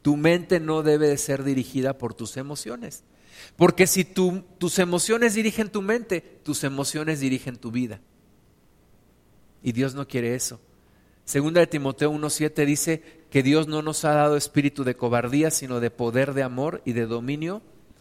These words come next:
propio. Entonces, no es tú, tus emociones lo que debe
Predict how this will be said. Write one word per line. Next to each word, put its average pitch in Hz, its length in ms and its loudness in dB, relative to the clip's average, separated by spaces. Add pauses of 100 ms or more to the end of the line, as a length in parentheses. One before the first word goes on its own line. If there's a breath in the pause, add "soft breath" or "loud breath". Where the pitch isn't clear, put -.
(440 soft breath)
propio. 190 500 -2 (1000)
Entonces, 143 600 -8 (280 soft breath)
no 156 360 0
es 196 380 0
tú, 180 280 0 (360)
tus 139 200 -2
emociones 143 640 -4
lo 135 160 -2
que 127 160 0
debe 131 400 0